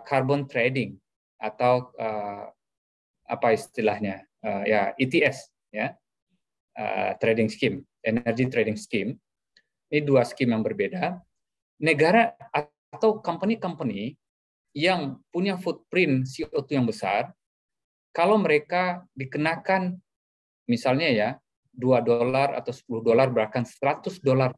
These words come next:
per ton C O two yang mereka emit, eh, dalam rangka memaksa mereka atau memaksa industri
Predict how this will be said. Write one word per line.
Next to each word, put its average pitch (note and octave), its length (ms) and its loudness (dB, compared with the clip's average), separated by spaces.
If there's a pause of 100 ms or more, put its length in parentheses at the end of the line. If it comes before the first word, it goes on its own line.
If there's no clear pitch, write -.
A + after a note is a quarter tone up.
per - 160 -4 (240)
ton C#3 240 0
C - 240 -14
O D3+ 160 -2
two D#3 160 -6
yang A#2+ 160 0
mereka G#2+ 480 -2 (480)
emit, A#2 320 0 (1400)
eh, - 160 -6
dalam C#3 240 2
rangka C3 480 0
memaksa C3+ 480 -4
mereka C3 560 -4 (400)
atau A2+ 160 -6
memaksa B2 640 -2
industri A#2+ 720 -6